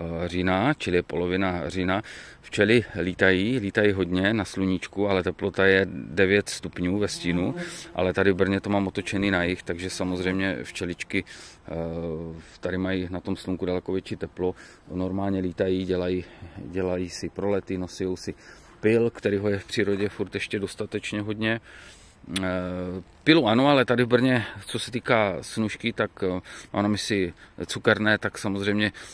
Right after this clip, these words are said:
tady asi nic nebude, jestli tady nekvete zlatobíl někde poblíž, jakože kvetl v minulosti, ale teďka to hodně zlikvidovali, takže toho už v okolí moc nemám a z toho taky bývaly nějaký ty snužky, eh, že to bylo poznat v tom úle,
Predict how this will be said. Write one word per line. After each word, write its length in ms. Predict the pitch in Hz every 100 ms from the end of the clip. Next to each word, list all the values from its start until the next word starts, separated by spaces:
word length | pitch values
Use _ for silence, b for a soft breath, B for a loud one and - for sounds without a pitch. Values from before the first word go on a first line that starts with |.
| -
tady 180 | 98 92
asi 200 | - 110
nic 180 | 101
nebude, 300 | 92 87 98
jestli 340 | 104 101 - 92
tady 280 | 98 101 95
nekvete 420 | 98 - 104 107
zlatobíl 480 | 95 95 98 101 98
někde 240 | 101 104
poblíž, 360 | 98 90 101 104
jakože 320 | - 101 107 B B -
kvetl 360 | - 101 - 107
v 20 |
minulosti, 600 | 107 104 104 98 - 104
ale 180 | 101 98
teďka 300 | 95 - 101
to 220 | 107 98
hodně 380 | 98 95 101 92 78 64 55
zlikvidovali, 760 | 92 92 90 98 98 95 98
takže 300 | 98 92 95 92 B B B B B - - - - -
toho 240 | - 98 104
už 160 | -
v 60 | -
okolí 280 | 101 110 107
moc 260 | 110 -
nemám 440 | 98 95 101 107 120 -
a 180 | 95
z 160 | 90 -
toho 200 | 131 123
taky 240 | 101 -
bývaly 460 | 107 117 123 135 135 - 101
nějaký 400 | 98 107 113 127
ty 120 | 131
snužky, 460 | - 127 120 - 139
eh, 520 | - - - - 98
že 120 | 110
to 100 | 113
bylo 180 | 117 120
poznat 340 | - 123 131
v 80 | -
tom 160 | 143 135
úle, 360 | 131 131 135